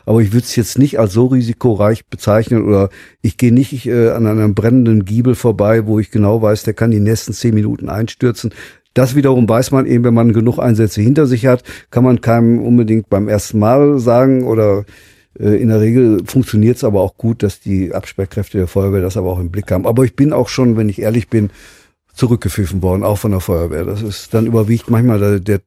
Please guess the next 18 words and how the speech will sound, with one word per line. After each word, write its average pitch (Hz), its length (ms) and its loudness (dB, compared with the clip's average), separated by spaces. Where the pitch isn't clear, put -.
Drang, 139 380 2
das 113 140 0
fun-, 117 200 -4
schöne 123 320 2
Foto 135 300 0
zu 127 140 -2
machen, 117 340 -2
äh, - 60 -6
äh, 95 100 -4
dann 104 220 0
doch 117 240 -2
der, 101 580 0
der, 101 120 -2
der 95 320 -6
Lage, 107 400 0
die 104 240 -4
eigentlich 104 400 -6
so, 104 360 -2